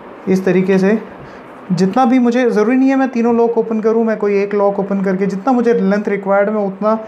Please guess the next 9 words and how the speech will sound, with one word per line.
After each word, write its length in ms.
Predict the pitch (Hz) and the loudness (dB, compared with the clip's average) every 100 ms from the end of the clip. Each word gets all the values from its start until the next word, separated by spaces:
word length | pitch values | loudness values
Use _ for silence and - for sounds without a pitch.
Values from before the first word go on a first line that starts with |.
| - - - | -16 -20 -4
लेंथ 240 | 175 202 196 165 - | 0 0 0 -4 -4
ओके 260 | 170 202 202 | -2 0 0
करके 340 | 190 185 240 | 0 0 0
इसको 400 | 190 190 208 240 - | 0 0 0 0 -2
वापस 280 | 185 175 196 | -2 -2 -4
क्लोज 240 | 190 180 | -2 -2
कर 140 | 180 160 | -2 -4
सकता 280 | 151 - | -4 -8
हूँ। 100 | 135 | -10